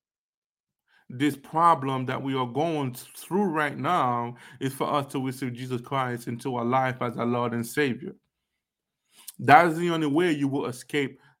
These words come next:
This thing that happened is just the beginning. It's just a little, a little preview of the tribulation ahead of us.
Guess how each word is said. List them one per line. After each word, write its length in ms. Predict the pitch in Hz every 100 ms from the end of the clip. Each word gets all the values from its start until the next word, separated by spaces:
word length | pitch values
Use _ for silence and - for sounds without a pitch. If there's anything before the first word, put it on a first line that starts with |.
| -
This 260 | 117 214
thing 220 | 202 190
that 160 | 190 165
happened 480 | 170 165 - 151 147
is 160 | 143
just 260 | 131 135 120
the 80 | 120
beginning. 480 | 110 131 123 113 127
It's 120 | 131
just 180 | 131 131
a 60 |
little, 680 | 117 127 143 131 123 110 110 _ _ _ _ _ _ _
a 80 | 143
little 280 | 165 185 170
preview 840 | - 208 247 233 139 131 123 127 - _ _ _
of 160 | 160 160
the 100 | 147
tribulation 720 | - 170 151 135 202 190 139
ahead 420 | 117 131 151 185
of 160 | 120 101
us. 360 | - - -